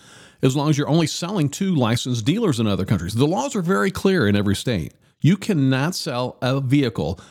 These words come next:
with a wholesale license to anyone that does not have a license. If you are a wholesale dealer and you are selling vehicles to folks that don't have a dealer's license, you're breaking the law in all fifty states,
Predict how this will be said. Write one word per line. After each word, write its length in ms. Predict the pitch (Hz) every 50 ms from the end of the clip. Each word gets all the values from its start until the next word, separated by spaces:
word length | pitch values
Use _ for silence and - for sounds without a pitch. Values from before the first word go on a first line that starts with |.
| - -
with 140 | - 139 135
a 40 | 117
wholesale 460 | - - 123 131 - - - 160 165
license 380 | 170 139 101 95 - 110 104 -
to 120 | - - -
anyone 520 | - 165 175 185 196 185 175 170 165 180 170
that 180 | - 127 113
does 240 | 107 123 123 123 -
not 240 | 123 110 110 110 107
have 200 | 95 104 98 95
a 40 | 95
license. 460 | 95 98 95 98 - - 78 80 -
If 120 | 123 -
you 160 | 135 127 120 123
are 320 | 120 123 127 139 160 - - - - - _ _ _ - - - -
a 60 | -
wholesale 500 | - - 127 147 175 - - 180 170 165
dealer 380 | 165 165 165 165 165 170 170 160 -
and 180 | 139 123 117 120
you 140 | 131 135 135
are 80 | 127
selling 400 | - - 156 139 135 127 117 107
vehicles 500 | 104 117 120 123 123 - 139 135 139 -
to 140 | - - 117
folks 380 | - - 139 131 139 135 - -
that 120 | 101 90
don't 200 | 104 117 135 139
have 140 | 139 120 95
a 60 | 92
dealer's 400 | 80 110 120 135 139 147 127 139
license, 380 | 131 131 139 - 151 123 95 95
you're 100 | 95 87
breaking 320 | 76 104 110 127 - 147
the 80 | 123 117
law 320 | 117 117 120 131 139 -
in 160 | - 101 92
all 260 | 76 80 98 120 147
fifty 280 | 156 - 185 180 - 202
states, 520 | - - 127 110 113 127 135 - - -